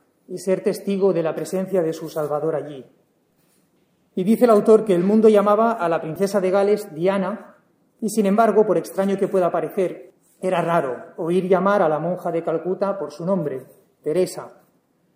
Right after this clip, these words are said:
Para quienes servían en su hogar de acogida a los moribundos y para sus hermanas religiosas, era simplemente la madre.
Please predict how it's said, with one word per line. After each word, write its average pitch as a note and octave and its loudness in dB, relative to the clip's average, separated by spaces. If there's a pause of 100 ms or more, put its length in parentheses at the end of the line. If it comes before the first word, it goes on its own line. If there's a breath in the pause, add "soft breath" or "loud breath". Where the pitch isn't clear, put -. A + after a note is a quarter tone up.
(360)
Para F3 -2
quienes F3 -2
servían G3 2
en G3+ -2
su F#3+ -2
hogar G3 2
de F#3+ 0
acogida F3 -4
a E3+ -6
los E3 -2
moribundos F#3+ 0 (540)
y E3+ -8
para D3+ -2
sus - -14
hermanas F3+ -4
religiosas, F3+ -4
era F#3 0
simplemente F3+ -2
la D#3 -6
madre. C#3 -8